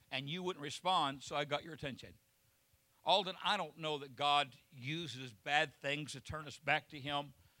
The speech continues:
I know he turns all things for our good. But so many times in life, and I don't know where you are in your Christian walk, I don't know how you came to know the Lord, but I came to know the Lord at the very bottom, the bottom of the gutter,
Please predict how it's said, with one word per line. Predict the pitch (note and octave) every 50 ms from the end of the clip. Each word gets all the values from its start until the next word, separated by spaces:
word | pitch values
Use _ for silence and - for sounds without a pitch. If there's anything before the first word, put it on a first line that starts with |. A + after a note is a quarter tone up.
| _ _
I | - C#3 C#3+
know | D3 D3+
he | D#3
turns | A#2+ - - D#3 D#3 - - -
all | - C#3 D3 D3
things | C#3+ - D3+ C#3+ C#3+ C3+
for | - - D3 C3+ C3
our | B2+ A#2+
good. | A2 A2+ D3+ D3+ B2+ A#2+ A2+ A#2 - _ _ - _ _ _ _ _ _ _
But | - E3 D#3
so | - - F3+ F3+ G3
many | G3+ G3 E3+ D3
times | - E3+ E3+ E3+ E3+ E3 D#3+ B2+
in | C#3+ D3
life, | C#3 C#3+ D#3 D#3 D#3 C#3+ - -
and | C#3 C3+
I | D3+
don't | D3+ E3+ E3+ E3+
know | D#3 C#3+ D3
where | C3+ B2+ D3+ D#3 D#3
you | D3 D#3 E3+ E3+ -
are | D#3 D3 D3 D3 D#3+
in | D#3 C#3+ D3
your | C#3+ C#3+
Christian | - - E3+ E3+ - - - D3 C3 B2+
walk, | C#3 C#3+ C#3 C#3+ - -
I | - C#3+
don't | D3 D3 D3 - D3+
know | C#3+ C#3 C#3 B2+ - - - - -
how | - F3 E3+ E3
you | E3 D3+ D#3 D3
came | - - E3 D#3 D#3 D3
to | C3+ C3+
know | C#3 D3 C#3+ C#3+ C#3+ C3+ C#3 C#3+
the | C3+ C3
Lord, | C3 C3+ D3 D3 C#3 C3 C3 C3 C3+ - _ _ _ _ _ _ _ -
but | - E3 D3+
I | D3 D3 F#3 G#3 G3+
came | - - G3+ F#3+ F3+ E3+ D3
to | B2 D3
know | C#3+ C3+ C#3+ C#3+ C#3+ C#3+ C3
the | C3
Lord | B2+ B2+ C3+ C3+ C3 C3+ C3 C3 C#3 - -
at | - - -
the | D3+ A2+
very | G#2+ B2+ D3 D3 C#3+ C#3+ C3 A#2+ A#2 G#2
bottom, | D3+ D3 D3 C#3+ C#3+ C3 B2 A#2 A2+ A#2 A#2 - _ _ _ _ _ _ _ _ _ _ _ -
the | C#3+ C#3+
bottom | C#3 A2+ G#2+ D#3+ D#3+ D#3+ D#3 C#3+ C3 C3 C3
of | A#2+ B2
the | C3+ B2
gutter, | A2 G#2+ C3 C3 B2 A2 G#2 -